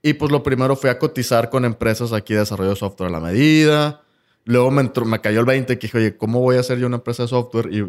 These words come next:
eh, si estoy outsourceando lo que voy a hacer? O sea, no me hace sentido, necesito yo tener gente experta".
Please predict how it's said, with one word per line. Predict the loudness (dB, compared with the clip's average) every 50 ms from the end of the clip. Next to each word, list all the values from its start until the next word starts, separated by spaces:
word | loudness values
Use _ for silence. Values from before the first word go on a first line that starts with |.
| -8 -12
eh, | -12 -12
si | -10 -6 -6 -6
estoy | -6 -2 0 2
outsourceando | 2 2 0 0 -2 -4 -4 -2 -2 0 0 0 0 0 -2
lo | -2 -2
que | -2 -4
voy | -4 -4 -4
a | -4
hacer? | -2 0 0 0 -2
O | -4
sea, | -6 -6
no | -4 -4
me | -4
hace | -4 -4 -4
sentido, | -6 -8 -8 -6 -4 -4 -4
necesito | -4 -6 -4 -4
yo | -4 -4 -4
tener | -4 -4 -2 -2 -2 -2 -4 -10 _ _ _ _ _
gente | -6 -4 -4 -4 -4 -8
experta". | -10 -8 -4 -2 -2 -2 -2 -6 -12 -14